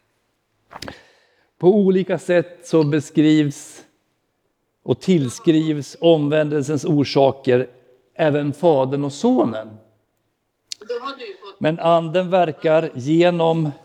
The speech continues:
nådens medel, evangelium i ord och sakrament, för att omvända en människa.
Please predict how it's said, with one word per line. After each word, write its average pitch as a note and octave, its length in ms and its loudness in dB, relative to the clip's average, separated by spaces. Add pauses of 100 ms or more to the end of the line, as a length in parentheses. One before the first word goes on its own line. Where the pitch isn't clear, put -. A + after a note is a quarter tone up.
(800)
nådens C#3+ 640 2
medel, A2+ 520 -2 (1800)
evangelium D3 760 2
i - 20 2
ord B2+ 180 2
och A2 60 -6
sakrament, A2 640 -2
för A2 80 0
att G2+ 100 -4
omvända G#2 580 -2
en G#2 180 -4
människa. A2+ 480 0